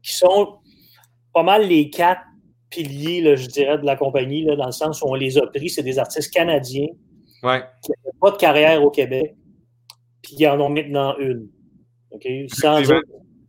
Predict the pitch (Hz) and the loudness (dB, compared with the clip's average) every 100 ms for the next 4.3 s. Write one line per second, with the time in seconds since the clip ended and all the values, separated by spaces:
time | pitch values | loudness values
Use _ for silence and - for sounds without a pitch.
0 | _ 147 147 147 143 127 135 190 - _ | _ -4 2 4 4 2 2 0 -2 _
1 | _ _ - - _ _ 143 160 185 143 | _ _ -20 -20 _ _ 2 2 2 0
2 | 131 117 156 160 135 139 139 147 123 151 | -2 0 2 2 0 -2 2 2 2 -2
3 | 151 135 131 131 123 113 147 - 127 123 | -4 -4 -4 -2 -4 -2 -4 -4 -12 -4
4 | 131 139 135 | -4 -4 -8